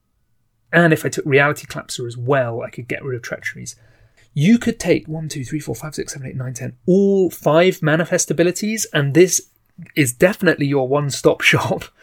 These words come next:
My mind is boggling here. I love that it uses ether,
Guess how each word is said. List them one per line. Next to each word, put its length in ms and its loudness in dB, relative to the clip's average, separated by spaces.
My 80 4
mind 400 6
is 80 0
boggling 460 6
here. 280 2
I 80 2
love 400 4
that 120 2
it 80 4
uses 440 -2
ether, 520 -2